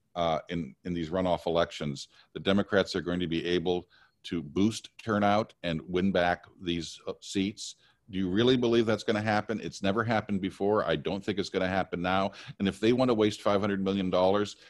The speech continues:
they just wasted a billion dollars trying to f-, fight the House races, and look what that did them. You know, money isn't everything in politics. If there's one lesson from twenty twenty, you can have too much money,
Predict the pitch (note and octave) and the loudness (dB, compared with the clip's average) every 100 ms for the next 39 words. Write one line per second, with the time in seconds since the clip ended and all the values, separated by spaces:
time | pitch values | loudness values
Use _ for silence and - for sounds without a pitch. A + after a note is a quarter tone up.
0 | - B2 C3+ - A2 A2 G#2 F2 G2+ G#2 | -4 -2 -2 2 2 2 -2 0 2 2
1 | F#2+ G2 F#2+ F2+ - F#2+ F2+ E2 _ _ | 4 4 4 2 -2 -2 -2 -4 _ _
2 | _ _ _ - _ - G2+ G2 - E2 | _ _ _ -20 _ -2 2 2 0 2
3 | G#2 A2 - E2+ D#2 - D#2 - - _ | 2 2 0 0 0 -2 -6 -8 -18 _
4 | - F2 G2+ G#2 F#2 F#2+ G2+ E2+ C2+ C#2+ | -10 -6 -4 -2 2 2 2 -2 -4 -6
5 | B1+ - - _ - B2 A#2 - - _ | -6 -16 -20 _ 0 4 4 4 -10 _
6 | _ _ - C3+ D3 F#3 F#3 D#3+ D3 C#3+ | _ _ -14 2 6 8 6 6 6 8
7 | D3+ A#2 G2+ E2 F2+ E2 D#2+ F2+ - - | 8 6 4 2 2 2 0 -4 -4 -10
8 | G#2 G#2 G2 B2+ C#3+ C#3 - A2+ G#2+ - | -4 -4 2 4 4 4 2 -4 -4 0
9 | A2+ G#2 - A#2 G#2+ D#2+ D2+ - - - | 0 0 2 2 4 2 -2 -12 -10 -4
10 | G#2 G#2 G2+ - C3+ A#2 - A2 G2+ F#2+ | -2 0 -2 0 2 0 0 2 2 2
11 | G2+ | 0